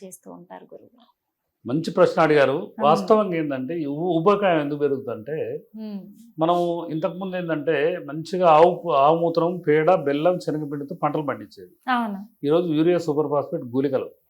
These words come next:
Speaker 1: హ్మ్.
Speaker 2: అంటే విషతుల్యాలు.
Speaker 1: అవును.
Speaker 2: విషతుల్యాల వల్ల గ్యాస్ట్రిక్ అల్సర్ లాగా ఫామ్ అయ్యి ఆ పొట్ట అనేది బిగువుగా ఉంటుంటది.
Speaker 1: ఓకే.
Speaker 2: ఆ మోషన్ అనేది ఫ్రీగా రాక.
Speaker 1: హ్మ్.
Speaker 2: ఇంకొకటి ఏందంటే, అన్‌లిమిటెడ్ ఫుడ్.
Speaker 1: హ్మ్.
Speaker 2: ఈరోజు మీరు ఉప్పల్ రింగ్ రోడ్ నుంచి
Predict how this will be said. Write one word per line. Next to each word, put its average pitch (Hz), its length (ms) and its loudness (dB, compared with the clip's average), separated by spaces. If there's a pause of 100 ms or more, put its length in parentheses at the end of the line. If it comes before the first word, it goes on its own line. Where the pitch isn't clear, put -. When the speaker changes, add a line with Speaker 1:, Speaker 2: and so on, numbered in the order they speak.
(180)
Speaker 1:
హ్మ్. 180 380 -18
Speaker 2:
అంటే 170 140 -4
విషతుల్యాలు. 165 680 0
Speaker 1:
అవును. - 320 -16
Speaker 2:
విషతుల్యాల 175 640 0
వల్ల 160 240 -2
గ్యాస్ట్రిక్ 160 680 0
అల్సర్ 156 300 -2
లాగా 139 320 -6
ఫామ్ 135 180 -8
అయ్యి 165 160 -8
ఆ 151 40 -6
పొట్ట 139 300 -8
అనేది 147 300 -4
బిగువుగా 139 420 -4
ఉంటుంటది. 110 480 -10 (320)
Speaker 1:
ఓకే. 202 380 -16
Speaker 2:
ఆ - 20 -6
మోషన్ 165 340 0
అనేది 147 220 -4
ఫ్రీగా 131 300 -8
రాక. 110 260 -6
Speaker 1:
హ్మ్. 190 760 -14
Speaker 2:
ఇంకొకటి 175 380 -4
ఏందంటే, 151 600 -2 (220)
అన్‌లిమిటెడ్ 185 520 -4
ఫుడ్. 160 300 -4
Speaker 1:
హ్మ్. 220 560 -12 (320)
Speaker 2:
ఈరోజు 170 300 2
మీరు 180 520 0
ఉప్పల్ 208 300 2
రింగ్ 202 160 0
రోడ్ 175 200 0
నుంచి 185 600 -4